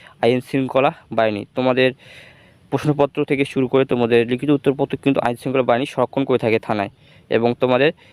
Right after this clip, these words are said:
এইচএসসি পরীক্ষার প্রশ্নপত্র শিক্ষা বোর্ড থেকে নিয়ে এসে থানায় সংরক্ষণ করা এবং তারপর পরীক্ষার কেন্দ্রে পৌঁছে দেয়া এবং তোমাদের লিখিত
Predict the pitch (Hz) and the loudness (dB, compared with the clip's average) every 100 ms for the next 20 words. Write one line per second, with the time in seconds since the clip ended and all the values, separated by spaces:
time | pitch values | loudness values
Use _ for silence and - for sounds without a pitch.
0 | _ - 131 - 147 147 135 151 143 123 | _ -2 -2 -2 0 0 2 0 0 -4
1 | 139 135 135 143 156 - - - - - | -6 -2 0 2 0 -2 -16 -20 -20 -6
2 | 139 147 135 139 147 147 131 127 135 151 | -2 0 -2 -2 -2 -2 0 0 0 -4
3 | 143 - 117 - 131 - 147 143 143 143 | -6 -2 -2 0 -4 -2 -2 0 2 2
4 | - 139 139 104 - _ _ _ - 123 | 0 -2 0 0 -4 _ _ _ -2 -2
5 | 135 - 139 - 147 139 139 139 - 127 | -2 0 -2 0 -2 0 -2 -2 -2 -4
6 | - 127 135 151 - - _ 139 139 101 | 0 0 2 0 -4 -20 _ 2 2 0
7 | - _ _ 123 120 120 113 123 135 - | -6 _ _ -2 2 2 2 0 -4 4